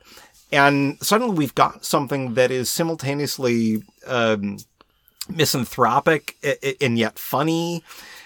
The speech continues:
and, and maybe there's a way to bring everybody together. But instead, what the film does is, this is a cranky guy that just needs to spend more time with young children who will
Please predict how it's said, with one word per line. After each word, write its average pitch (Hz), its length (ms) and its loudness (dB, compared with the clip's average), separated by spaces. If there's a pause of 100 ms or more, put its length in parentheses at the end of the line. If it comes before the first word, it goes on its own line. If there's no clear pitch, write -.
(240)
and, 139 320 4
and 139 400 2
maybe 160 480 6
there's 123 300 4
a 123 40 2
way 117 440 2 (100)
to 110 380 0 (260)
bring 123 460 2
everybody 107 420 0
together. 98 500 -4
But 113 160 -8
instead, 123 1120 -2
what - 120 -8
the 135 80 -6
film 127 300 0
does 120 440 2
is, 104 400 0 (1120)
this 214 240 6
is 214 120 2
a 202 80 6
cranky 139 500 0
guy 107 440 4
that 110 200 -4
just 107 240 -4
needs 110 280 -2
to 113 80 -8
spend 131 440 -2
more 117 220 -2
time 110 540 0
with 107 180 -6
young 107 320 0
children 98 880 -4 (260)
who 113 200 -2
will 104 460 0